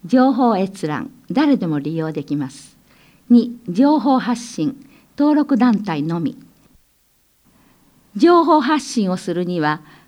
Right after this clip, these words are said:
各種登録が必要です。利用者講習会は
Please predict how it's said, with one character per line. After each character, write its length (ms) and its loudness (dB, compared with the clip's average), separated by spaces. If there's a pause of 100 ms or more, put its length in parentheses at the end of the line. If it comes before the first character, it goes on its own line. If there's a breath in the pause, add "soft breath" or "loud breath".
(100)
各 300 -4
種 180 -4
登 320 0
録 220 -2
が 100 0
必 300 -8
要 180 -4
で 120 -4
す。 200 -16 (1400 soft breath)
利 140 4
用 160 2
者 180 -2
講 180 0
習 240 -4
会 300 -4
は 200 -4